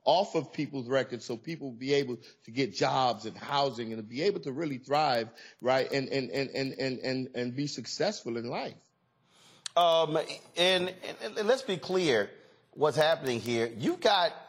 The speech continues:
Speaker 2: you've got Republican state's attorneys who are saying, "Okay, this makes no sense." Th-, this was a letter, uh, go to my iPad. This was a letter,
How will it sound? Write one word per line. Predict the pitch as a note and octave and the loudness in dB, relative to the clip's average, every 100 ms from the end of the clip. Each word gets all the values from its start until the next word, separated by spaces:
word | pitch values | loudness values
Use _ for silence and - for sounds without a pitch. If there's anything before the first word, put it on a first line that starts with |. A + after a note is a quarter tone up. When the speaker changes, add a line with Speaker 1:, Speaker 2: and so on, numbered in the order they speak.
| - B2 - | -20 -20 -10
Speaker 2:
you've | A#3 - | -2 2
got | D4+ - - _ | 2 0 -8 _
Republican | C#3 D3 D3 - E3+ F#3+ - C3 | 0 0 2 2 2 0 -2 -2
state's | G#2 - B2+ A2+ | -2 0 0 -2
attorneys | - A#2 G#2 F2 D#2+ - - - _ | 0 0 0 -2 -8 -14 -20 -20 _
who | - D#3 | -2 0
are | B2 | 2
saying, | - C3+ A#2+ A2+ A2 G#2+ - - | 2 2 2 2 0 -4 -8 -14
"Okay, | - D3 B2+ B2 - | -2 2 2 0 -6
this | F#2 C3 | -4 -2
makes | B2+ B2 - | 0 -4 0
no | A2 | -2
sense." | G2 - A2 D3 | 0 0 -2 -2
Th-, | E3 C#3+ | -4 0
this | G#3 - | 0 0
was | G#3 | -2
a | |
letter, | C#3 A2+ A2 G2+ G2+ - - - - | 2 4 4 4 0 -8 -20 -12 0
uh, | A2+ | 2
go | A2 | 2
to | D#3+ | 2
my | C#3+ A2 G#2 | 4 4 4
iPad. | G#2+ G2 | 4 2
This | A2+ C#3+ | 0 -4
was | C3 | -2
a | |
letter, | A2 G#2 G2+ G#2 | 2 4 4 2